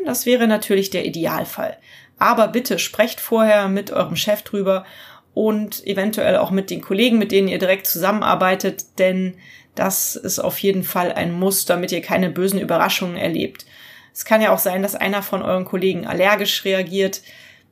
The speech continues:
Das kann man natürlich im Vorfeld nie hundert Prozent ausschließen, aber man kann schon mal abklopfen, wie das so aussieht. Und wenn das dann klappen sollte, dann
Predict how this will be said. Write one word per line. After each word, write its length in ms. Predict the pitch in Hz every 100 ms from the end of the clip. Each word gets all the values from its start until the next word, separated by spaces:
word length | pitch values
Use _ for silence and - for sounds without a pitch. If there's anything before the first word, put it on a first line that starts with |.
| _ _ -
Das 160 | 196 -
kann 160 | 226
man 80 | 226
natürlich 260 | 208 220 202
im 80 |
Vorfeld 460 | 196 226 220 196 170
nie 120 | 226
hundert 280 | 220 214 196
Prozent 440 | - 180 185 165
ausschließen, 560 | - - 269 262 247 226
aber 380 | - 202 226 208
man 220 | 185 190
kann 240 | 185 185
schon 160 | 185 190
mal 80 | 175
abklopfen, 760 | - - - 180 180 - 175
wie 100 | 180
das 220 | 180 170
so 220 | - - -
aussieht. 580 | 143 - - - - - _ _ _ _ - - - _
Und 220 | - 190 165
wenn 160 | 226
das 160 | 233 226
dann 160 | 185
klappen 320 | 185 277 - 254
sollte, 420 | 185 185 180 - -
dann 320 | - - 302